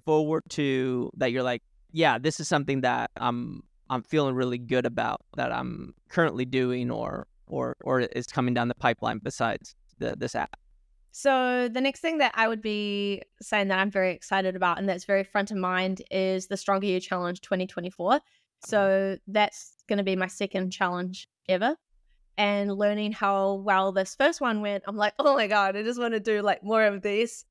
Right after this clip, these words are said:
Speaker 2: Um, and yeah, that's happening, that kicks off February fifth. So I'm getting all, like, hyped up for that, working behind the scenes, literally just publishing it today, um, opening registration. So I'm getting really hyped up for that. And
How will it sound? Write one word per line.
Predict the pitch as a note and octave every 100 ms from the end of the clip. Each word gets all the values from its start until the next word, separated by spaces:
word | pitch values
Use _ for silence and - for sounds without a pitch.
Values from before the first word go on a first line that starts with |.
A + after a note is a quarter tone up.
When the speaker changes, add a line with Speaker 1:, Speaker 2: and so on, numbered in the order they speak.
| -
Speaker 2:
Um, | G3 G3 F#3+ F#3 -
and | G#3 G#3 G#3+ - _ -
yeah, | G3+ F#3 F#3
that's | A3 - - - _ _ _ _ _
happening, | B3 G#3 G#3+ G#3 G#3 G#3 G3+ G3+ -
that | G#3+
kicks | - B3 -
off | G3+ -
February | G3+ F#3+ G3 F#3+ F#3 F#3 F#3 -
fifth. | G#3+ E4 _ _ _
So | - G3+ F#3+ F#3+ -
I'm | G3+
getting | G3+ G#3 G3
all, | F#3 F#3 F#3+
like, | F3
hyped | - G3+ -
up | F#3+ -
for | G3
that, | G3 F#3
working | G3 F#3+ G3+
behind | G3 G3
the | F#3+
scenes, | - D4+ C#4 C4+ - _ _ _ _
literally | A#3+ A3+ A#3 A3+ G#3
just | G#3 -
publishing | G#3 G#3 - G#3 G#3
it | -
today, | - G3 G3 F#3+ G3 -
um, | F#3+ F#3+ F#3+ -
opening | G3+ G3 G3 F#3+
registration. | F#3 F3+ B3+ C#4+ - C4+ C4+ C4+
So | - G#3 G3
I'm | G#3 G#3+
getting | G#3 G3+
really | F#3+ F#3
hyped | G3+ -
up | F3+ -
for | -
that. | G3 F#3+ F3+ -
And | F#3 F#3